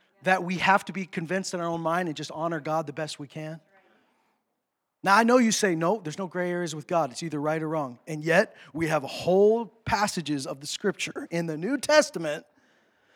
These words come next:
that tells us for some people this is a problem. And for some people it's not. So when you're together,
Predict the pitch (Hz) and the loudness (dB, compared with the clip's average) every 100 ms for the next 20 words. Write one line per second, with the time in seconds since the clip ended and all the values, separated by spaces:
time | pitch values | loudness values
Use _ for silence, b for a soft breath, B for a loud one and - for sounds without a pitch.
0 | b b - 190 202 285 285 220 214 - | b b -2 0 8 10 10 10 4 0
1 | 190 - 285 320 311 - 311 196 214 240 | 2 8 12 12 10 6 6 6 2 4
2 | - 175 180 - 247 196 143 101 - _ | 2 -2 0 6 8 8 4 -10 -18 _
3 | _ _ B B B B 190 202 208 - | _ _ B B B B 0 2 2 8
4 | 320 320 294 285 247 240 - 220 220 151 | 8 8 2 2 2 0 2 6 6 6
5 | - - - _ b b - 220 196 220 | -6 -18 -20 _ b b 0 2 4 4
6 | 330 359 302 269 202 294 254 196 190 | 2 4 4 2 2 4 4 0 -2